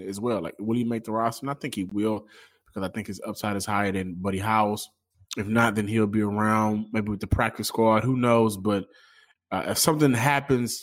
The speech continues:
to Duke or David Johnson, then I think that's when you look at a Lamar Miller or any other veteran running back out there to bring in,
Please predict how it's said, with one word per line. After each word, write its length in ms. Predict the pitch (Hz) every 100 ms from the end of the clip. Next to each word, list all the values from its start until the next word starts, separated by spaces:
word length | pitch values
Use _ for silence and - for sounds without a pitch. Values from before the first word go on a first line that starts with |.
| -
to 380 | 135 127 120 110
Duke 280 | 127 123
or 60 | 120
David 360 | 117 117 107 98
Johnson, 480 | 127 139 - 117
then 120 | 120 139
I 80 |
think 200 | 120 113
that's 200 | 110 110
when 100 | 110
you 160 | 107 107
look 220 | 107 107
at 160 | 101 - _ _ _ -
a 60 | 107
Lamar 400 | 107 110 107 107
Miller 260 | 110 107
or 120 | 104 98
any 300 | 110 110 110
other 180 | 104
veteran 400 | 95 104 101 101
running 200 | 101 98
back 220 | 98 98 98
out 220 | 196 -
there 120 | 196
to 80 | 196
bring 320 | 185 196 185
in, 280 | 196 196